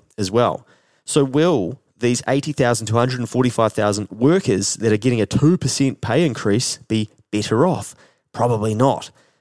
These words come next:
because costs increasing are running higher than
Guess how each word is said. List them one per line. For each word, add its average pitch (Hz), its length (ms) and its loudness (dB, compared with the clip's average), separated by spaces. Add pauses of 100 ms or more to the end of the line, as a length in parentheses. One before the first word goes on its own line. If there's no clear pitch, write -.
because 123 380 0 (100)
costs - 320 0
increasing 123 720 0 (460)
are 107 100 0
running 123 300 0
higher 123 640 0 (320)
than 113 600 -2